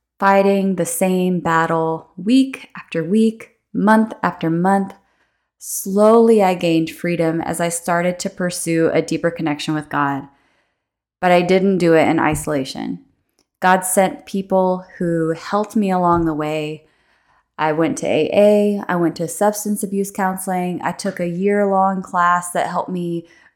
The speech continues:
grow deeper in my relationship with God. I've hired over ten different coaches. I've hired a wellness coach. I've hired a therapist. I've gotten involved at church. I've slowly started to build up my inner being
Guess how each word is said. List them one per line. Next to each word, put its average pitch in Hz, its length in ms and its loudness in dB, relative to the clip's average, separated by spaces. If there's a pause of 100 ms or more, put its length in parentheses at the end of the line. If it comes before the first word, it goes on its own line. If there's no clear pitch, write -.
grow 175 460 0
deeper 175 400 -2
in 175 100 0
my 170 140 -2
relationship 165 640 -4
with 170 180 -8
God. 165 460 -2 (520)
I've 160 100 -12
hired 170 520 -2 (1000)
over 240 240 6
ten 180 360 0
different 160 320 0
coaches. 160 680 -4
I've 175 100 -4
hired 165 560 0
a - 120 -2
wellness 165 460 0
coach. 170 380 -4
I've - 140 -4
hired 156 280 -4
a 156 40 -8
therapist. 165 840 -6
I've 160 160 -2
gotten 165 260 0
involved 165 520 0
at - 120 -10
church. 165 560 -8 (540)
I've 185 120 -2
slowly 196 460 4
started 180 500 0
to 175 80 -4
build 160 380 0
up 165 340 -2
my 165 240 -2
inner 170 340 -2
being 175 720 -2